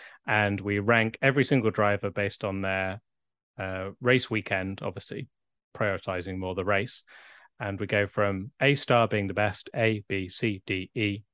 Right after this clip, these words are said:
and F for the complete failures of a weekend. And then what we've got here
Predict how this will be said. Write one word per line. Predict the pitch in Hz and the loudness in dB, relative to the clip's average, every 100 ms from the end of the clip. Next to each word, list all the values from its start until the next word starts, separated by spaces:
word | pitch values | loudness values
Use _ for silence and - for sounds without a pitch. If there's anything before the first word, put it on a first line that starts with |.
| _ | _
and | 95 - | -12 -6
F | 104 - - - | -4 -4 -10 -18
for | - 107 95 92 - _ _ _ - | -8 -4 -2 -4 -8 _ _ _ -8
the | 135 | -2
complete | 127 123 139 123 - _ | 0 2 2 2 -2 _
failures | - 151 151 120 104 | -4 2 4 4 2
of | 107 | 0
a | 101 | -2
weekend. | 98 95 98 98 92 - - - | -2 -2 0 -2 -4 -12 -20 -10
And | 110 | -2
then | 110 117 | 2 4
what | 123 135 123 | 6 6 6
we've | 113 | 0
got | 113 - | 0 -2
here | - 131 90 95 | 2 2 2 0